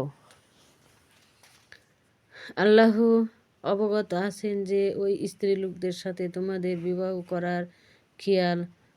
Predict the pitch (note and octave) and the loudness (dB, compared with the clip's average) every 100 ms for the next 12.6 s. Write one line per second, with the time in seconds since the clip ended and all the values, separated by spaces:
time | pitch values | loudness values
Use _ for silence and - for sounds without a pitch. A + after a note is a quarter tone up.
0 | _ - D3+ F3+ E3+ E3+ - - F3+ F3+ | _ -10 -2 0 0 -2 -8 -10 -4 0
1 | E3+ E3+ F3 B2+ F3 F3 G3+ F#3 F#3 F3+ | 0 0 -2 -2 -4 -6 -6 -4 -4 -4
2 | F3+ - F3+ F#3 F3+ F3+ _ _ _ - | -6 -6 -8 -4 -6 -6 _ _ _ -8
3 | D#3 E3 F3 E3+ E3+ F3+ F3+ F3 F3 E3+ | -6 -4 -4 -2 -2 -2 -2 -2 -2 -2
4 | E3+ E3+ F3 E3+ E3 E3+ E3+ E3 E3 E3 | -4 -4 -2 -2 -4 -4 -6 -4 -6 -6
5 | - _ _ - D#3 E3+ F3+ E3+ E3 E3 | -10 _ _ -6 -2 -2 -2 -4 -4 -4
6 | E3 D#3+ E3 - _ _ _ _ _ - | -2 -2 -4 -10 _ _ _ _ _ -6
7 | E3 G#3 F#3+ F3+ F3+ F3 E3 F3 F3 F3 | -2 0 0 -2 -2 -2 0 -2 -2 -4
8 | E3 E3 E3+ F3 D3 E3 E3+ D#3+ D#3+ F3 | -2 -2 -2 -2 -2 -2 -2 -4 -4 -4
9 | F3 D#3 D3+ F3 F3+ G3 G#3+ G3 F#3+ _ | -2 0 0 -2 -2 -2 -2 -4 -6 _
10 | _ _ - F3+ F3+ F#3+ F3 F3 F3 E3+ | _ _ -6 -4 -2 -2 0 0 0 -2
11 | - F3 E3+ F3 F3+ F3+ E3+ E3 _ _ | -4 -4 -4 -4 -4 -4 -4 -4 _ _
12 | _ _ E3+ F3 F3+ | _ _ -2 0 2